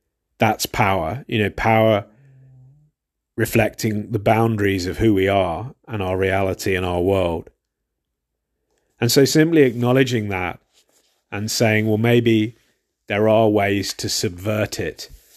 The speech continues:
or to at least call it into question, and to maybe temporarily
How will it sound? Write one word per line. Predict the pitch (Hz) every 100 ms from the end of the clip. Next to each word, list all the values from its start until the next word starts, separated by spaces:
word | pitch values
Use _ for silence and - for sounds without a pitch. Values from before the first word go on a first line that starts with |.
| _
or | 107 95
to | - 104
at | 147
least | 123 110 -
call | - 107
it | 95
into | 98 101 -
question, | - 110 98 - 98 80 - _ _ _ _ _ _ _ _ _ _ _ _
and | - 107
to | 104
maybe | 107 104 104 - -
temporarily | 143 127 113 113 110 110 101 98 90